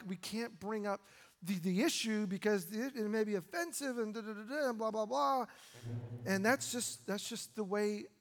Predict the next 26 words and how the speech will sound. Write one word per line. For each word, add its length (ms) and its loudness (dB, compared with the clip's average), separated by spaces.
our 160 0
culture 540 -6
works. 240 -4
And 120 0
we 140 2
laugh 460 2
at 80 -2
it. 120 0
Stereotypes 800 0
are 120 -4
there, 200 0
though, 320 0
for 240 0
a 40 2
reason. 360 -6
Because 340 2
there's 260 0
some 400 -2
real 220 -2
truth 380 -6
to 180 -4
it. 120 -6
Now, 140 10
why 220 6
do 80 2
I 180 4